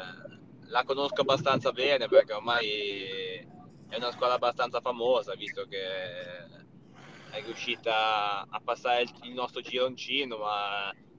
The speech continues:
già, già ieri sapevo che sarebbe passata, perché alla fine se piange poi vince, quindi, eh, ieri pian-, forse Vincenzo deve iniziare a piangere un po' di più, che magari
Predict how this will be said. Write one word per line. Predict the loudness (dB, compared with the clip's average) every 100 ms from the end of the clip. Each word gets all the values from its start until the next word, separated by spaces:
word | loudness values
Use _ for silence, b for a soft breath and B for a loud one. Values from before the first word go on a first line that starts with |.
| -20 0
già, | 2 4 2
già | -2
ieri | 0 -2
sapevo | -2 -6 -4 -4
che |
sarebbe | -4 -6 -6
passata, | -6 -6 -2 -2 -2
perché | -8 -8
alla | -8 -10
fine | -10 -14
se | -16
piange | -10 2 10 12 10
poi | 2 10
vince, | 10 12 10 10 6
quindi, | -10 -12 -14 -14 -16 -20 -20 -20 6 8 8 6 -2 -2 -2 0
eh, |
ieri | -2 -2
pian-, | 0 -2 -4 -12 4
forse | 6 6 2
Vincenzo | 0 4 4 4
deve | 0 0
iniziare | -2 -2 -2
a | 0
piangere | 0 2 2
un | 2
po' | 0
di | 0
più, | -6 -14 -12
che | -10
magari | -8 -6 8